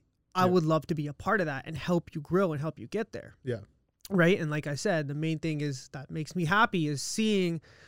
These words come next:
Speaker 1: my clients and, you know, grow, right? And being help,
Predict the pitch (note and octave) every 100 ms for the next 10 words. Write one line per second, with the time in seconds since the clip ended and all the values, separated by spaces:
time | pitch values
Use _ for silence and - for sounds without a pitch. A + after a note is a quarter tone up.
0 | _ D#3+ D3 - E3+ D#3+ D3 D3+ - D3+
1 | C#3+ C#3 _ _ _ D#3 D3+ E3 D3 D3
2 | F3+ A3 D#3 F#2+ - _ _ _ _ _
3 | _ _ D3+ F#3+ A#3+ - _ E3 D3 D#3+
4 | D3+ C3+ D#3+